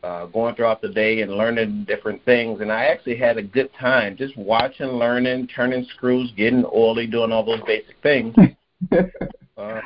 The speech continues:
Speaker 1: yeah, it was, it was actually pretty phenomenal. Um, at the end of the day, the car started up. I got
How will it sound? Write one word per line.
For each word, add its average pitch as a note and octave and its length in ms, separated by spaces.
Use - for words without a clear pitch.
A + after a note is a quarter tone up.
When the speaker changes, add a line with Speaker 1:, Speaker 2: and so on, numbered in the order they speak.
Speaker 1:
yeah, A#2+ 320
it C#3+ 100
was, D3+ 180
it D3+ 60
was D3 240
actually D3+ 340
pretty D3 340
phenomenal. D3 560
Um, F2+ 480
at A2 160
the - 80
end C3 180
of B2 80
the B2 80
day, B2+ 240
the G2+ 140
car B2 400
started A#2+ 420
up. C#3 220
I F2 160
got A2+ 140